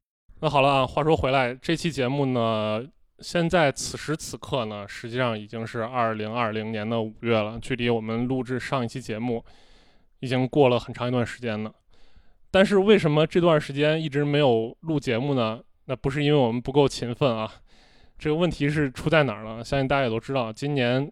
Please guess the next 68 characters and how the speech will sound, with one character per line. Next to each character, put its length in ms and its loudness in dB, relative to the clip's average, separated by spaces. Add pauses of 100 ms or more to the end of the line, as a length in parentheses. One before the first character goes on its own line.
从 220 -6
开 240 -2
年 160 0
到 140 0
现 220 -4
在， 280 0 (680)
我 120 -2
们 80 2
每 160 0
一 20 -4
个 100 4
人， 220 2
包 140 6
括 300 2 (120)
全 260 -6
世 160 0
界 120 4
啊， 160 2
都 140 -4
受， 320 -2
受 180 -6
到 160 2
这 80 -2
个 80 -4
疫 140 -8
情 220 -10
的 160 -4
非 160 -4
常 140 0
广 180 -10
泛 140 -6
的 100 -4
影 200 -8
响， 220 -12 (220)
所 180 2
以 20 8
我 120 6
们 120 2
三 180 0
个 80 2
人 100 2
呢， 160 0
也 160 -4
是， 340 0 (260)
呃， 220 0
也 140 0
是 100 0
不 120 2
太 100 4
有 100 8
办 200 4
法 200 0
能 460 -4
聚 160 -2
在 160 6
一 60 2
起 200 -10
见 200 -2
面 320 -2
来 120 -4
录 160 -2
这 100 -4
个 60 -4
节 160 -10
目 160 -10
啊。 200 -10
今 160 -4
天 420 2